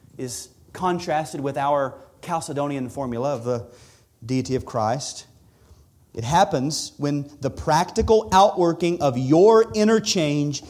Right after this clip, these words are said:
is played out on the stage of public interaction. In other words, when their lack of parental concern is set beside your diligence in caretaking.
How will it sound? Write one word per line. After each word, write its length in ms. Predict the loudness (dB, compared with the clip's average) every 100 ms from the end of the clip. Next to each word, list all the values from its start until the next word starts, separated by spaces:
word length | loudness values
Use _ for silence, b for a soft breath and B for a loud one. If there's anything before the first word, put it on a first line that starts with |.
| B
is 160 | -8 -8
played 400 | 0 2 4 6
out 240 | 6 4
on 160 | 0 -4
the 80 |
stage 560 | -6 -6 -2 -2 -2 -4
of 220 | -8 -10
public 420 | -6 -4 -2 -4 -6
interaction. 760 | -6 -4 -2 -2 -4 -12 -12 -14 -20 b b b b b b _ _ -4
In 80 |
other 120 | 0 4
words, 240 | 4 4
when 180 | 0 0
their 220 | 0 0
lack 380 | 0 0 0 -2
of 180 | -4 -4
parental 440 | -4 -4 -2 -6
concern 840 | -4 -6 -4 -4 -4 -4 -8 -14 b b b b
is 140 | -6
set 260 | 0 0 2
beside 540 | -2 0 0 0 -2 B -8
your 320 | 2 2 2
diligence 680 | 2 2 4 2 0 -4 -4
in 120 | -4
caretaking. 760 | 0 0 2 0 -4 -4 -14